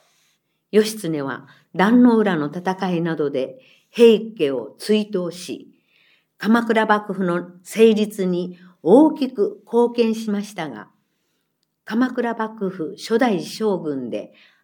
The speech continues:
兄でもある頼朝から責め立てられ、頼りにしていた藤原の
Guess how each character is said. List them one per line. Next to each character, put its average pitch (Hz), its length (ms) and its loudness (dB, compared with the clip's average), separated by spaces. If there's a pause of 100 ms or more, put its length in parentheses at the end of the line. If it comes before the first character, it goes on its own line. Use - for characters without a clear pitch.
兄 233 400 2
で 269 120 2
も 240 280 2
あ 175 80 -4
る 143 260 -10 (280)
頼 208 220 2
朝 208 260 -2
か 175 120 -8
ら 151 100 -6
責 165 180 -10
め 196 120 -4
立 202 180 -6
て 180 100 -4
ら 170 160 -8
れ、 - 280 -10 (720)
頼 294 280 6
り 208 160 2
に 156 120 -2
し - 140 -14
て 196 80 2
い 165 200 0
た - 220 -8 (280)
藤 226 340 6
原 220 300 2
の 170 300 -6